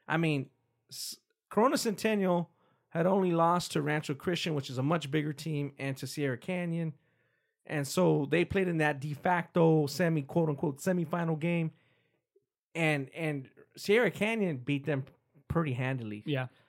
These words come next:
Speaker 1: Um, they just didn't have enough size. They didn't shoot well enough, play well enough at the beginning. Sierra Canyon jumped out to a big lead. Uh, you know, against a smaller team, and, and this Bishop Montgomery on a national level is a smaller team.
Speaker 2: Sure.
Speaker 1: Nobody taught.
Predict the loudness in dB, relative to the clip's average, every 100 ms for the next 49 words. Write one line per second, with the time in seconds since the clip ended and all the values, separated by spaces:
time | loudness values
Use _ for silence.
0 | _ -6 -2 0 0 -4 -4 -6 -6 -6
1 | -4 -4 -4 -8 -4 0 2 2 0 -4
2 | -14 _ -6 -6 -6 -4 -4 0 0 2
3 | 0 -2 -4 -2 0 0 0 -2 -4 -8
4 | -2 0 2 0 -4 _ _ _ _ _
5 | _ 2 2 2 -2 0 0 0 -2 -2
6 | -4 0 -2 0 0 0 -2 -6 -8 -6
7 | -6 -6 -4 -4 -4 -2 4 4 4 -4
8 | -2 0 4 8 10 8 4 2 2 2
9 | -2 -8 _ _ _ _ _ _ _ -10
10 | -2 -2 -2 -4 -2 0 2 2 0 -4
11 | _ _ -2 0 0 -2 4 4 6 6
12 | 4 4 4 2 2 4 4 6 4 2
13 | 0 -2 0 2 2 0 -2 0 2 4
14 | 6 6 2 2 0